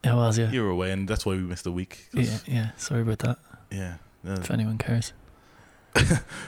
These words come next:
Speaker 2: Well, we got a few tech people were, were wondering, a few letters. But, uh, you were in London, and it's rough London. Did you find it rough?
Speaker 1: No, that, that was fine.
Speaker 2: Really? Well, I, I've been to London. I was there recently as well.
Speaker 1: Yeah.
Speaker 2: I, I find it quite rough. And, uh, this, now, I'll warn you, this story isn't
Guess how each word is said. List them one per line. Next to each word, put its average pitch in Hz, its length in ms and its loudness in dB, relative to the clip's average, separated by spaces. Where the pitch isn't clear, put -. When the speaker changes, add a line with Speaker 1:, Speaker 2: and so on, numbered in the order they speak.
Speaker 2:
Well, 147 120 4
we 156 60 4
got 156 100 4
a 113 40 2
few - 140 -2
tech 107 260 0
people 104 160 2
were, 90 120 -4
were 98 100 2
wondering, 92 420 0
a - 100 -20
few 101 100 0
letters. 87 320 -4
But, 123 180 4
uh, 120 40 6
you 123 200 6
were 143 60 6
in 127 80 6
London, 110 340 4
and 101 240 4
it's - 220 0
rough 143 180 2
London. 95 380 0
Did 69 100 -8
you 90 40 -6
find 107 200 0
it 82 40 -2
rough? 113 360 -2
Speaker 1:
No, 127 200 4
that, 147 180 -6
that - 120 -2
was 147 120 -4
fine. 139 300 2
Speaker 2:
Really? 131 240 -2
Well, 107 260 -2
I, 254 220 0
I've 220 100 -4
been 139 140 2
to - 120 -6
London. 92 320 -4
I - 40 -10
was 104 120 -4
there 95 120 2
recently 87 280 -4
as 85 60 -8
well. 87 180 -6
Speaker 1:
Yeah. 113 180 2
Speaker 2:
I, - 60 -2
I - 20 -2
find 92 180 0
it 82 60 -6
quite 73 180 -4
rough. 90 260 -8
And, 92 160 2
uh, 98 120 4
this, 135 280 0
now, 113 340 0
I'll 113 140 2
warn 131 200 4
you, 98 60 2
this 127 160 0
story 107 300 4
isn't - 440 -4